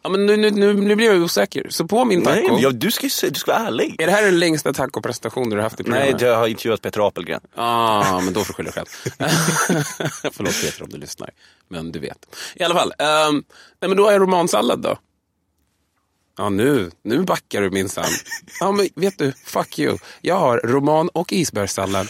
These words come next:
Speaker 1: Suck on that shit, tacofantaster där ute.
Speaker 2: Mm.
Speaker 1: Och sen majs,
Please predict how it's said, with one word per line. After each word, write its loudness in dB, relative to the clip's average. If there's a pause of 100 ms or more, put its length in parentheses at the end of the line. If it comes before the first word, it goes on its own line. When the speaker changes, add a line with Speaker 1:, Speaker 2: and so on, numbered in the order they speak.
(160)
Speaker 1:
Suck 0
on 2
that 4
shit, -2
tacofantaster -4
där 0
ute. -2 (140)
Speaker 2:
Mm. -4 (260)
Speaker 1:
Och -2
sen 0
majs, 0